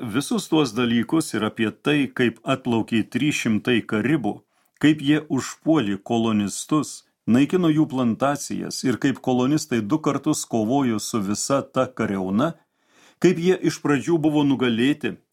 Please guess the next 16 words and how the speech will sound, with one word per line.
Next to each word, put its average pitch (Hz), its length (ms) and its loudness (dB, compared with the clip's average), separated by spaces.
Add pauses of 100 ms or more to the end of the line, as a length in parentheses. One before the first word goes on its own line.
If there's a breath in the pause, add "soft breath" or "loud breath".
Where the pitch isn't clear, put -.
ir 110 160 2
vienas 117 320 0
jų 113 160 2
nukautas, 120 760 -2 (260 soft breath)
kaip 147 320 2
audra 147 400 0
pagaliau 131 400 0
sunaikino 120 640 0
jų 107 240 -2
priešų 117 560 0
luotelius, 110 880 -2 (760)
o 139 360 2
jie 139 380 0 (160)
badu 120 500 0
išmarino 120 680 0
arba 113 280 -2